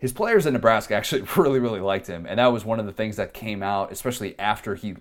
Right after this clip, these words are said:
after he was fired there, was all this outpouring of support from the players because media wasn't coming out with this outpouring of support. Fans weren't necessarily coming out with this outpouring of support, but players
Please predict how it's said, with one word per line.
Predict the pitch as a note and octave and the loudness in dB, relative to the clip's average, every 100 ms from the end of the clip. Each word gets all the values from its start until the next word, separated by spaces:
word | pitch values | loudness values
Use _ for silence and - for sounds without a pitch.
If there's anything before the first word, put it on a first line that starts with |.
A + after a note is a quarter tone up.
| - | -2
after | G2+ G2 | -2 -2
he | F#2 F#2 | -8 -10
was | D#2+ | -6
fired | - G3 A2+ | 0 2 2
there, | G#2 F#2 | 0 0
was | F2 F#2 - | -4 -8 0
all | D3 C#3 A2 | 4 4 2
this | F#2+ - | -4 -4
outpouring | C3 A#2+ - A2 G#2 F#2+ | -2 -2 -6 -6 -6 -8
of | |
support | F2+ F2+ - A2 - | -12 -8 -2 -2 -4
from | F#2+ | -12
the | |
players | - - A#2 G#2+ F#2+ - - - - | -10 -2 0 0 -2 -8 -18 -14 -8
because | A2+ F#2+ | -6 -4
media | A2 G#3+ G#3+ | 0 4 6
wasn't | C3+ B2 B2 | 6 4 0
coming | B2+ A#2 | -4 -2
out | A2+ | -2
with | G2+ | -4
this | F#2+ G#2+ | -4 0
outpouring | G#2 - G#2 F#2+ | -2 -2 -6 -6
of | |
support. | G2 F2+ G2 - | -12 -4 -4 -4
Fans | - G3+ A#3 B2+ | -4 -2 -2 -2
weren't | F#2 | -6
necessarily | G#2 G#2 A2 G2+ G2+ | -10 -8 -4 -2 -4
coming | - A2+ | -6 -6
out | G2+ F#2 | -4 -4
with | F#2 | -6
this | F#2+ | -6
outpouring | G2 - F#2+ | -6 -4 -8
of | F2+ | -10
support, | - G#2 F#2 - - | -6 -6 -6 -10 -16
but | G#2+ - | -14 2
players | D3 C3+ | 6 6